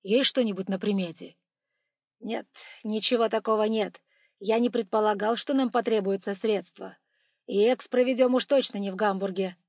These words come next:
С тем, что экспроприацию нельзя проводить здесь, как и с тем, что в городе нельзя покупать динамит, брат Аполлинарий был полностью согласен.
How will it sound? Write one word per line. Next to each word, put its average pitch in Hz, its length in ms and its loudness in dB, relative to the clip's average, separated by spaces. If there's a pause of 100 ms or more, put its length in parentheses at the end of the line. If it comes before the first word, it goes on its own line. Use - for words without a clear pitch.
(760)
С - 60 -18
тем, 262 140 2
что 226 200 -6
экспроприацию 208 760 -6
нельзя 190 340 -4
проводить 185 440 -6
здесь, 180 520 -6
как 185 200 -8
и 202 40 -4
с 190 60 -14
тем, 190 220 -8
что 185 180 -6
в 180 60 -12
городе 175 400 -6
нельзя 170 320 -12
покупать 175 420 -12
динамит, 165 500 -8 (360)
брат 202 260 -4
Аполлинарий 190 480 -8
был 196 160 -8
полностью 175 560 -14
согласен. 160 640 -14